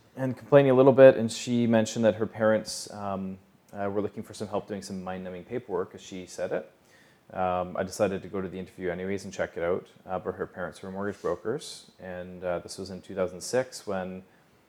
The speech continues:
the mortgage brokers were becoming a lot more of a, of a force in, uh, in Canada. And, um, yeah, I decided to join the team, and it was a nice experience. It was, uh, very different than the unionized environment of working with a credit union.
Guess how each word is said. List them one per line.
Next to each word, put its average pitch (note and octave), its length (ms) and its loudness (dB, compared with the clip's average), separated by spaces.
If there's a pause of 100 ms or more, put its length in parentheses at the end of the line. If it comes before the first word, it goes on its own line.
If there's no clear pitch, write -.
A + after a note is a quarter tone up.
(140)
the G#2 80 -10
mortgage G2 300 -2
brokers F#2+ 320 -2
were F#2+ 80 -12
becoming F#2+ 420 -8
a F#2 60 -4
lot G2 240 2
more G2 180 -2
of F#2+ 100 -4
a, F2+ 220 2 (160)
of F2 80 -16
a F2+ 80 -8
force F#2 460 -2
in, F2+ 260 -14
uh, F2+ 220 -14
in F2+ 160 -16
Canada. F#2 420 -10 (640)
And, F2+ 460 -10
um, F2+ 560 -6 (520)
yeah, D3+ 200 4
I A2 80 4
decided G2 400 -2
to G2+ 80 -16
join G2 220 -6
the F#2 40 -8
team, A2 340 -6
and G2 160 -6 (160)
it F#2+ 40 -14
was F#2+ 320 -12 (520)
a G2 60 -14
nice G#2 240 -4
experience. G2+ 640 -6
It A1 100 -8
was, F2 300 -12
uh, F2+ 420 -4
very A2 160 4
different - 300 -4
than F#2+ 220 -10
the F2+ 320 -10 (180)
unionized G#2+ 500 0
environment F#2 440 -6
of - 100 -20
working F2 300 -14 (100)
with F2+ 140 -16
a F#2 40 -18
credit F2+ 300 -10
union. E2+ 280 -18